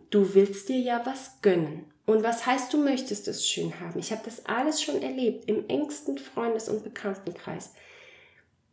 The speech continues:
Dann kaufst du zum Beispiel als Pärchen ein Haus, weil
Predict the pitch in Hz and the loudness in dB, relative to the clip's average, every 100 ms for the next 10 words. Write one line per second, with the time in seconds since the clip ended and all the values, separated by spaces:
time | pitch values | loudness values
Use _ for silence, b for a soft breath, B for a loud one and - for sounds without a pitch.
0 | - 226 226 233 - - - _ - 190 | 0 4 6 6 4 -4 -20 _ -4 -2
1 | 185 - 220 226 220 214 220 - 170 170 | 0 -2 -2 0 0 0 -2 -2 -4 -6
2 | - - 160 147 151 - 254 359 - - | -8 -4 -4 -2 -2 2 6 6 4 -14
3 | _ _ _ _ - 220 - - - - | _ _ _ _ 0 2 2 -4 -12 -4
4 | 160 160 - - - - _ _ _ _ | -2 -2 -6 -10 -10 -18 _ _ _ _
5 | - 185 180 156 170 240 311 - | -4 0 2 4 6 6 6 2